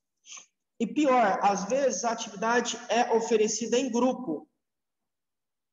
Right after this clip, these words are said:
Então, é, eu dei o exemplo do pesso-, da, da, da galera, né? Da PAI. Fazer uma atividade desenvolvida em grupo. Então, de,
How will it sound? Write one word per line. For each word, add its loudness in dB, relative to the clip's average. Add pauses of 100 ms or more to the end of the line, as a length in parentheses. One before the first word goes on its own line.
Então, 0 (560)
é, 2
eu 2
dei 4
o 6
exemplo 0
do -6
pesso-, -4 (760)
da, 0
da, 0
da -2
galera, 2
né? -2 (580)
Da 2
PAI. 2 (560)
Fazer -2
uma 4
atividade 0 (320)
desenvolvida 2
em 2
grupo. 2 (640)
Então, 2
de, -2